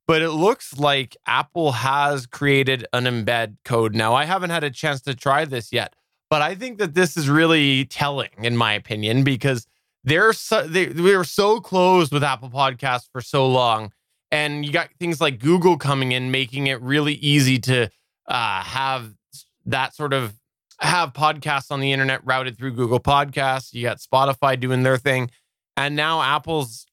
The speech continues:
changing their way a little bit because ultimately their metrics and the metric set that they offer means nothing if they can't maintain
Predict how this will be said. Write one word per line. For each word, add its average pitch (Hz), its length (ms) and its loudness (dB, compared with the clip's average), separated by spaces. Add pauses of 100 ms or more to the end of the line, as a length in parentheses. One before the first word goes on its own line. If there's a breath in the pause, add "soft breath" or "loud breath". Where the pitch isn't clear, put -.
changing 156 440 0
their 151 120 4
way 135 220 2
a 170 80 0
little 123 240 0
bit 98 220 -4
because 139 360 0 (1000)
ultimately 185 1000 0 (460)
their 208 420 4
metrics 165 1080 -4 (180)
and 156 460 -4
the 135 120 -2
metric 156 320 -2
set 160 240 -4
that 139 120 -6
they 147 100 2
offer 151 380 2
means 156 360 2
nothing 135 440 0
if 117 120 -6
they 143 200 0
can't 151 340 -4
maintain 131 880 -2